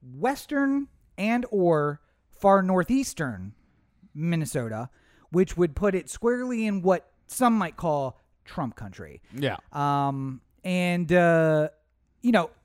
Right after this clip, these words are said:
Speaker 1: uh, as a note, uh, the n-, western peninsula of Michigan and the northeastern portion of Minnesota touch. And the western Pennsylvania, or peninsula of Michigan is where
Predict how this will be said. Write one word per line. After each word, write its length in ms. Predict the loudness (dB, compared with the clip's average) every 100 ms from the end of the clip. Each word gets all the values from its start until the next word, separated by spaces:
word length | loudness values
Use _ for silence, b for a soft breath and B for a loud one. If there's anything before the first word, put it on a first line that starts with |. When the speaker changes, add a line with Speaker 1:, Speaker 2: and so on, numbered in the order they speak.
| _ -6
Speaker 1:
uh, 120 | -6 -8 -4
as 140 | -2
a 40 | -2
note, 340 | -2 -4 -6 -10
uh, 180 | -6 -6
the 120 | -4 -6
n-, 220 | -6 -8
western 500 | -6 -6 -4 -6 -4
peninsula 460 | -6 -4 -4 -4 -6
of 160 | -8 -8
Michigan 560 | -8 -8 -10 -10 -12 -12
and 220 | -10 -8 -10
the 120 | -12
northeastern 760 | -10 -8 -8 -8 -8 -10 -12 -12
portion 300 | -10 -10 -10
of 60 |
Minnesota 380 | -10 -10 -10 -10
touch. 480 | -10 -12 -14 -20 -20 b b b b
And 120 | -12
the 60 | -4
western 400 | -2 -2 -4 -6
Pennsylvania, 600 | -6 -6 -6 -4 -4 -6 -4
or 100 | -6
peninsula 520 | -6 -8 -8 -8 -10 -10
of 140 | -8
Michigan 380 | -8 -6 -8 -8
is 220 | -8 -6
where 340 | -4 -2 -2